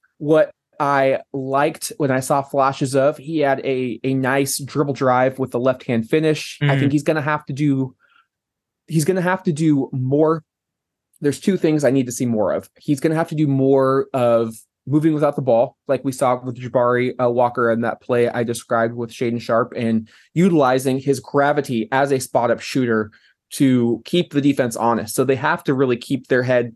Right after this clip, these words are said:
Speaker 1: t-, locked into him, and they can't just focus on the ball handler because they know he could stay at the three-point line, he could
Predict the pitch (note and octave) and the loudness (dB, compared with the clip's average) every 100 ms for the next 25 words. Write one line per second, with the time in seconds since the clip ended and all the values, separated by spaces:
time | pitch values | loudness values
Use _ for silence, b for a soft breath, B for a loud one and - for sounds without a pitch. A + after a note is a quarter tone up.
0 | _ - - _ - C3+ C3+ - C3+ B2 | _ -20 -20 _ -6 2 2 2 -2 0
1 | C3 C3 A2 A2 b b B2+ A#2 F#3 - | 2 2 2 0 b b 0 2 -2 -2
2 | C#3 - B2+ C#3+ C3 B2+ B2 B2 A#2+ A2+ | -4 -2 -2 0 -2 2 2 2 0 0
3 | A2+ A#2+ B2 C3 C3+ A#2 A2 B B - | 0 -2 0 2 2 2 -4 B B -6
4 | B2 A#2 - A#2 - D3+ C#3+ D#3 C3 D3 | -4 -2 0 0 0 -2 0 0 0 0
5 | D3+ C3 A2 A2 | 0 -4 -4 -6